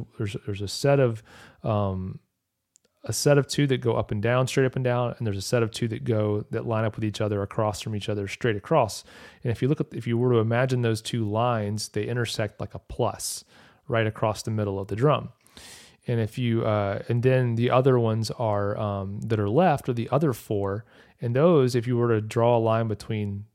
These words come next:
the ones that, uh, are across from each other on those, you'll end up with an X. And so, uh, the way I like to try to remember, um, the pattern that I do with an eight lug snare drum when I'm tuning it up is, uh, I do the plus first,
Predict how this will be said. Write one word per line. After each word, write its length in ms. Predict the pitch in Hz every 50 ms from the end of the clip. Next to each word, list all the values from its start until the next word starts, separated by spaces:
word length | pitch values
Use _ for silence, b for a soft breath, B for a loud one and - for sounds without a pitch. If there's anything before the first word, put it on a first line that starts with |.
| _ _ -
the 60 | - 110
ones 380 | 104 113 110 110 110 104 104
that, 140 | 104 98 - _ _ -
uh, 160 | 117 101 98
are 180 | - 113 110 101
across 380 | 101 - - 113 113 107 -
from 120 | - 117 110
each 160 | 104 - -
other 220 | 107 98 98 98
on 140 | 98 101 117
those, 320 | 139 170 180 180 170 143
you'll 140 | 135 131 120
end 80 | 120 117
up 120 | 107 -
with 120 | 120 110 104
an 80 | 101 - -
X. 440 | - 110 - _ - - - - - B B B B B B B B B B B B B B
And 200 | - 123 120 120
so, 520 | - - - 127 120 117 117 113 113 113 113
uh, 380 | - - 113 110 107 107 107
the 120 | 110 120 120
way 200 | 127 156 175 170
I 100 | 165 151
like 260 | 139 127 123 - -
to 80 | - 113
try 320 | - - 131 123 117 117
to 340 | 113 - - 120 113 110 104
remember, 580 | 104 101 107 120 135 131 127 123 120 117 113 B B B B B B B B
um, 480 | 120 107 101 98 95 95 92 92 95 98
the 80 | 101
pattern 380 | - - 127 131 135 131 127 127
that 100 | 123 117
I 60 | 117
do 140 | 117 117 110
with 100 | 101 101
an 60 | 98
eight 200 | 107 131 - -
lug 180 | 123 120 117 -
snare 220 | - - 113 110
drum 220 | 104 117 113 107
when 100 | 107 101
I'm 120 | 101 104 110
tuning 360 | - - 160 160 156 147 143
it 100 | 143 135
up 260 | 131 131 131 - - -
is, 480 | - 110 101 98 101 98 98 98 - - B B B B B B B B -
uh, 120 | 107 107 -
I 60 | 104
do 120 | 107 107 101
the 100 | - -
plus 540 | - - 143 139 139 131 - - - - _ _ _
first, 540 | _ - 156 151 151 151 151 - - - -